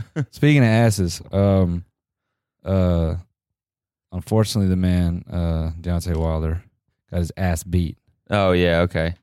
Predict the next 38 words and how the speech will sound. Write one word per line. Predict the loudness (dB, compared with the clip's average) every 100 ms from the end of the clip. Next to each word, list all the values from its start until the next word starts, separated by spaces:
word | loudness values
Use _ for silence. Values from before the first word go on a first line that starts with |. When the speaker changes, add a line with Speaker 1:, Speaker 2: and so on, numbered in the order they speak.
| -12
Speaker 2:
You | -6
know, | -4 -4 -8 -6
um, | 0 2 0
Speaker 1:
<laughs> | 0
We're | 0
going | 2 0 0
right | 0 0
into | 0 0 -2
fight | -4 -4 -4 -2
hour. | -2 2 2 0 -4
<laughs> |
Speaker 2:
Right | 0 2
into | 4 2
fight | 2 2
hour. | 2 0 -2 -4 -6
Look, | 0 2
I'm | 4
not | 2
gonna | 2 2 2
break | 0
down | 2 2
the | 2
technicals | 2 0 2 0 2
of |
the | 0
fight, | 0 0 0
okay? | -2 0 0 0 -6 _ -20 -20
Speaker 1:
<laughs> | -20 _ _ _
Speaker 2:
Look, | 0 2 0 _ _ -4
as | 0
much | 4 4 4
as | 2 2 0 -8 -4
Deontay | 2 2 4 2 4
is | 2 2
a, | 0 0 -2
is | -4 0
an |
insane | 0 0 0 2 4 2 0